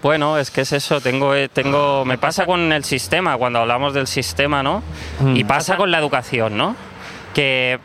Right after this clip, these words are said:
Speaker 1: nos enseñan a repetir, básicamente. La educación es,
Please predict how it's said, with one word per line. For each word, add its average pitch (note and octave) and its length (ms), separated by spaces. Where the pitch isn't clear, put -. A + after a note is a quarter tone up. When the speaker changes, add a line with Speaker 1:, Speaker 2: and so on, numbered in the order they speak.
Speaker 1:
nos C3 220
enseñan D#3 420
a D3+ 60
repetir, A#2+ 460
básicamente. G#2 760
La B2 80
educación D#3+ 760
es, C#3 340